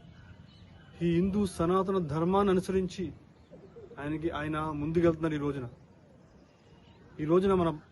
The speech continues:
మన భారతదేశానికి ఆయన లేకపోతే ఎన్నో అనర్థాలు జరిగి ఉండేవి.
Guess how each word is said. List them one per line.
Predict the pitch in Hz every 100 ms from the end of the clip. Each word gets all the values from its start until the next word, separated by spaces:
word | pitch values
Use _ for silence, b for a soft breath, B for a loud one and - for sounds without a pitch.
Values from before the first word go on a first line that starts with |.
| -
మన | 147 156
భారతదేశానికి | 131 156 185 170 202 196 190 170
ఆయన | 160
లేకపోతే | 151 156 175 185 175 143 143 160 - - - - - - - - -
ఎన్నో | 139 175 202 202
అనర్థాలు | 165 165 180 170 185 190
జరిగి | 170 165 170
ఉండేవి. | 165 151 135